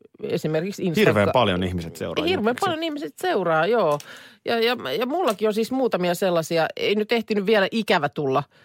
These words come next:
Speaker 1: tän eilisen jumin aikana.
Speaker 2: <laughs> Mitä sille kuuluu?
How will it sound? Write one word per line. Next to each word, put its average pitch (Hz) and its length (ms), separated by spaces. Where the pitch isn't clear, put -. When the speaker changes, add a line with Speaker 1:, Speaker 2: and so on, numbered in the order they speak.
Speaker 1:
tän - 140
eilisen 156 440
jumin 170 300
aikana. 151 340
Speaker 2:
<laughs> - 1800
Mitä 160 160
sille 135 260
kuuluu? 95 400